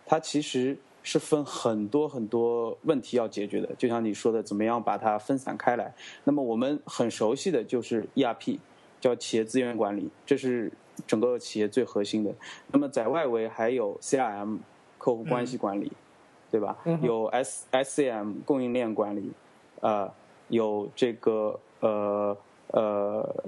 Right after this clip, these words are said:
Speaker 1: 用来算这个，我忘了叫什么，用来算那个运货路径的，它有最佳路径的。就比如说你一个京东的这个司机出来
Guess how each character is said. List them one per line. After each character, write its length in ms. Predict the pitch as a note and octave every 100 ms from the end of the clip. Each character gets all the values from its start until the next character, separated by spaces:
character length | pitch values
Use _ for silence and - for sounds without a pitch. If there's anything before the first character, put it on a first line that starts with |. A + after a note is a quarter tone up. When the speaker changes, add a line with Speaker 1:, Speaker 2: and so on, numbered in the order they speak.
| - - - - - -
Speaker 1:
用 160 | D3+
来 120 | B2+
算 460 | C3+ - - F3 A#2+
这 100 | B2+
个， 320 | A#2 A2+ G#2+ -
我 100 | A2
忘 180 | B2+ B2
了 80 |
叫 220 | A2 C3 A2+
什 60 |
么， 140 | - G#2+
用 120 | B2
来 140 | A#2+
算 380 | B2 - D3+ A#2+
那 160 | A#2+ A2+
个 360 | G#2 A#2 A2 G#2+ - - - - -
运 180 | D#3
货 160 | C#3 C#3+
路 160 | C#3 C3
径 240 | D#3 B2+
的， 140 | A2 A2 - - - - -
它 120 | B2+
有 160 | A#2+ A2
最 200 | A2 C#3
佳 140 | C3
路 180 | C3 C3
径 180 | C#3 B2
的。 100 | G#2
就 160 | B2
比 120 | A#2
如 120 | A#2 A#2
说 260 | B2 A#2+
你 280 | A#2 A2 G#2+
一 60 | G#2+
个 180 | A#2+ A#2+
京 240 | - C3
东 200 | B2+ B2+
的 220 | A#2+ A2+
这 220 | A2 A#2
个 240 | A2 A2 G#2
司 200 | - B2+
机 180 | B2 B2
出 200 | - B2
来 180 | G#2+